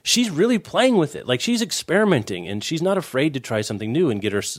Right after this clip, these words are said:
almost get herself thrown out of the Detection Club. So if you're looking for a mystery that will keep your, uh, cognitive wheel spinning till the very, very end,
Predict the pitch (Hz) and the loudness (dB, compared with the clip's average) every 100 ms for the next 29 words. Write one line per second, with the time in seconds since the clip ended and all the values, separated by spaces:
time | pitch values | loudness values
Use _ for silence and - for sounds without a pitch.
0 | - 107 113 120 104 110 101 127 113 120 | -8 -2 2 2 2 0 0 0 0 0
1 | 107 104 101 95 98 - 147 139 - 92 | 2 2 0 -2 -6 -6 -6 -6 -6 -6
2 | - 90 92 - - - - - 120 107 | -4 -6 -6 -14 -20 -18 -18 -4 0 0
3 | 113 147 160 139 - 110 104 101 98 - | 0 0 0 -2 -2 0 2 2 0 -6
4 | - - 104 117 - - 113 113 104 104 | -18 -8 -2 -2 -4 -6 -4 -4 -2 -2
5 | 95 95 - 147 - 104 101 92 82 80 | -4 -6 -6 -8 -4 -2 0 0 -2 -2
6 | 67 - - _ - 117 - 135 123 107 | -4 -6 -14 _ -20 -6 0 0 2 -2
7 | 98 110 110 98 - - 120 113 107 101 | -2 0 0 -2 -4 -2 0 2 -2 -6
8 | - _ _ - 101 92 123 139 120 101 | -12 _ _ -4 -2 -2 2 4 2 2
9 | 101 90 87 87 69 - | 0 -2 -8 -12 -14 -18